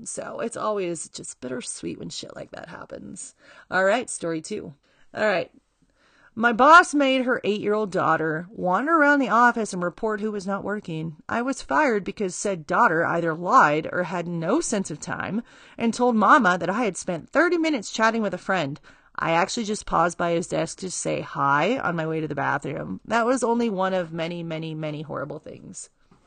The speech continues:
Excuse me real quick. My cat has the zoomies again. I've gotta get her off of the table. So true story, and I understand that, uh, this pissed off a lot of people.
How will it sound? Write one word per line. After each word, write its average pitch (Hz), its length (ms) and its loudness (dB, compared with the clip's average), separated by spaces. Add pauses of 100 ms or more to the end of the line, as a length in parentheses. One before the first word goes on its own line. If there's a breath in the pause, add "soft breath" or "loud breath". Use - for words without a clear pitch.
(540)
Excuse 180 400 -8
me 170 100 -6
real 160 180 -6
quick. 160 400 -12
My 165 140 -12
cat 165 320 -14
has 170 220 -14
the - 60 -14
zoomies - 440 -12
again. 196 380 -14 (120)
I've - 200 -16
gotta 185 180 -16
get - 160 -16
her - 100 -12
off 196 220 -12
of 180 80 -20
the 202 100 -14
table. 185 480 -12 (420 soft breath)
So 330 180 0
true 403 240 6
story, 254 480 2 (180)
and 208 100 -4
I 226 120 2
understand 220 760 0
that, 185 300 0
uh, 175 240 0
this 208 180 -2
pissed - 300 -6
off 160 180 -2
a - 40 -12
lot 156 180 -4
of 156 60 -12
people. 165 420 -6